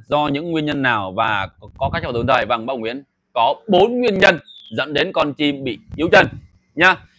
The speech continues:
Đầu tiên là các bác gặp phải những con chim mà nhỏ, nó nhanh lên bốt mà các bác không lật bốt, nó cắm xuống cái, cái, cái, cái khớp chân này, à, lâu dần là nó sẽ bị, cũng bị đau chân và nó yếu. Đó là nguyên nhân thứ nhất. Nguyên nhân thứ hai là các bác bố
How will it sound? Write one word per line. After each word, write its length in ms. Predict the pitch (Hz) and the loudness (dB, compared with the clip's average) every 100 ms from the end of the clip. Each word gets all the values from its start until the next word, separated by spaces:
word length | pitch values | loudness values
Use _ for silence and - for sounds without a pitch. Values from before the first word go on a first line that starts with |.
| _ - | _ 0
Đầu 220 | 147 151 | 2 4
tiên 280 | 240 233 151 | 6 6 4
là 140 | 117 135 | -4 -4
các 120 | 175 175 | -2 4
bác 220 | 208 233 - _ - | 6 6 -2 _ 0
gặp 200 | 156 143 - | 2 2 0
phải 120 | 113 | -2
những 100 | 165 | -2
con 100 | 185 | -6
chim 320 | 180 180 160 | -6 -4 0
mà 220 | 135 123 | 2 4
nhỏ, 320 | 120 120 120 | 2 -2 -4
nó 240 | 127 123 147 | 0 0 0
nhanh 260 | 196 220 | 2 2
lên 140 | 208 190 | 2 4
bốt 180 | 240 262 _ _ _ _ - | 4 4 _ _ _ _ -10
mà 100 | 123 | -4
các 100 | 151 | 2
bác 220 | 190 - | 2 0
không 160 | - | -4
lật 80 | 175 | -2
bốt, 220 | 135 196 214 | 4 4 2
nó 180 | 240 160 | -2 -2
cắm 380 | - 202 262 269 | 2 2 2 4
xuống 220 | 254 247 | 2 4
cái, 200 | 185 202 | 4 4
cái, 160 | 190 190 | 2 0
cái, 80 | 190 - | -4 -6
cái 80 | 214 | -2
khớp 140 | 220 247 | 2 4
chân 160 | 208 180 | 4 6
này, 200 | 151 104 _ _ _ | 4 2 _ _ _
à, 180 | - 123 | -2 2
lâu 300 | 139 233 254 | 6 8 8
dần 340 | 214 196 131 92 - | 8 6 4 -4 -10
là 100 | 113 | -4
nó 180 | 123 160 175 | -2 -2 -2
sẽ 60 | 160 | -4
bị, 100 | 170 - | -2 -4
cũng 120 | - | -6
bị 80 | 139 | -2
đau 180 | 147 151 | 2 2
chân 120 | 170 156 | 2 2
và 80 | 113 | 0
nó 60 | |
yếu. 300 | 117 143 - _ _ _ _ | 4 4 4 _ _ _ _
Đó 80 | 120 | -2
là 80 | 131 | 0
nguyên 140 | 113 | 0
nhân 100 | 135 | -2
thứ 60 | 147 | 4
nhất. 140 | 196 - _ _ _ _ _ _ _ | 4 2 _ _ _ _ _ _ _
Nguyên 120 | - | -4
nhân 100 | 190 | 0
thứ 60 | 214 | 2
hai 360 | 226 233 208 98 _ _ | 6 8 6 2 _ _
là 160 | 98 139 | -6 -2
các 160 | 180 - | -2 -2
bác 300 | 196 226 - | 2 2 2
bố 280 | 190 185 240 | 0 4 4